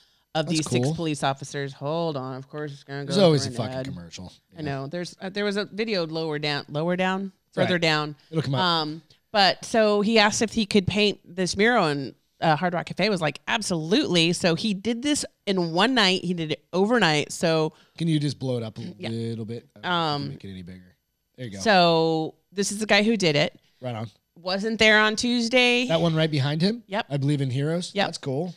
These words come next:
Speaker 1: Wasn't there on Tuesday. It was there Wednesday when everybody woke up and started going about their
Speaker 2: Right
Speaker 1: business.
Speaker 2: on.
Speaker 1: Um, so
Speaker 2: Guy's talented, huh?
Speaker 1: I don't know what
Speaker 2: That's
Speaker 1: that
Speaker 2: all right.
Speaker 1: happened.
Speaker 2: We're
Speaker 1: But
Speaker 2: good.
Speaker 1: so, yeah, so,
Speaker 2: There you go.
Speaker 1: um, I just wanted to at least make it where you could see it. Um,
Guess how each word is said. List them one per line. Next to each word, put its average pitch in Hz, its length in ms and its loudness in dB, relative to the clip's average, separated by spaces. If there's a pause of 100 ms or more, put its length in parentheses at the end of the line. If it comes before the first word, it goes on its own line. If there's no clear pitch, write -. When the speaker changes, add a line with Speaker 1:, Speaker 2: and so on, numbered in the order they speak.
Speaker 1:
Wasn't 208 360 2
there 220 180 6
on 214 100 4
Tuesday. 233 460 4
It 165 160 2
was 160 160 2
there 160 180 2
Wednesday 147 380 2
when 139 120 -2
everybody 139 360 -4
woke 143 240 0
up 143 100 -4
and 131 100 -10
started 135 220 -4
going 135 220 -4
about 127 180 -8
their 135 120 -6
Speaker 2:
Right 135 120 -4 (140)
Speaker 1:
business. 131 320 -2 (400)
Speaker 2:
on. 156 60 0
Speaker 1:
Um, 151 500 2
so 175 340 2
Speaker 2:
Guy's 135 200 -2
talented, 143 440 -2
huh? 127 160 -6 (760)
Speaker 1:
I 196 80 -20
don't 180 100 -12
know 175 120 -8
what 160 100 -6
Speaker 2:
That's 175 200 2
Speaker 1:
that 151 60 0
Speaker 2:
all - 20 2
right. 147 60 0
Speaker 1:
happened. 160 260 -6 (200)
Speaker 2:
We're 156 120 -14
Speaker 1:
But 196 140 2
Speaker 2:
good. - 80 -6
Speaker 1:
so, 240 80 0
yeah, 202 280 6
so, 185 340 4
Speaker 2:
There - 20 -
you 165 40 0
go. 180 60 2
Speaker 1:
um, 156 420 0 (680)
I 196 80 -6
just 185 160 -8
wanted 165 220 -4
to 156 40 -2
at - 80 -4
least 208 220 -6
make 160 160 -6
it - 80 -8
where 147 100 -6
you 147 140 -6
could 139 180 -12
see 165 360 -8
it. 131 180 -8 (420)
Um, 156 520 0